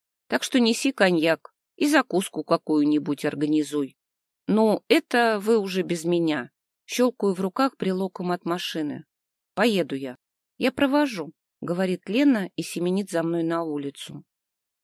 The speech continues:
В прихожей я засовываю ноги в кроссовки и смотрю на часы. Шесть вечера. «Ты, как мама успокоится, —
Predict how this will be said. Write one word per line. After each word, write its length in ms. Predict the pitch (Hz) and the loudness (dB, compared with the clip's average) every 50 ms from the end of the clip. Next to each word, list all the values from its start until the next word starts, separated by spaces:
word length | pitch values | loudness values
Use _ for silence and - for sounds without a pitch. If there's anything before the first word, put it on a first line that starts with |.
| _ _ _ _ _ | _ _ _ _ _
В 100 | _ - | _ -8
прихожей 520 | - 185 208 - - - 330 311 233 220 185 | -2 -2 -2 -2 0 0 0 0 0 -2 -2
я 140 | 190 190 | -2 -4
засовываю 720 | 190 185 202 208 - - 220 214 190 170 170 180 185 185 | -2 -2 -4 -6 -2 -2 -2 -2 -2 -4 -4 -4 -4 -2
ноги 280 | 185 185 190 190 - 185 | -2 -2 -2 -2 -6 -8
в 100 | - - | -12 -10
кроссовки 580 | - - 185 185 - - 262 285 - - - 175 | -6 -6 -6 -4 -4 -2 -4 -4 -4 -4 -8 -8
и 40 | |
смотрю 420 | 175 - 180 165 170 - 185 185 190 | -6 -2 -2 -2 -2 -2 -2 -2 -2
на 100 | 180 170 | -2 -2
часы. 540 | 170 - - 180 - - - 156 139 135 - _ _ _ _ _ _ _ | -2 -6 -10 -8 -8 -8 -8 -8 -10 -10 -12 _ _ _ _ _ _ _
Шесть 400 | - - - 254 247 - - - | -10 -4 -4 -4 -4 -4 -8 -6
вечера. 560 | 175 185 156 135 - - - - - 156 - _ _ _ _ _ _ _ _ _ | -2 -2 -2 -2 -4 -8 -12 -10 -12 -12 -16 _ _ _ _ _ _ _ _ _
«Ты, 380 | - 254 254 247 233 202 - - _ - | -2 0 0 2 2 0 -2 -4 _ -6
как 200 | - 196 - - | -6 -6 -4 -2
мама 260 | 208 208 202 180 170 | -2 0 0 0 -2
успокоится, — 920 | 170 - - - 190 202 - - 320 330 302 - - - - 151 151 - | -4 -6 -6 -6 -6 -6 -2 0 0 0 0 -2 -4 -12 -12 -12 -14 -14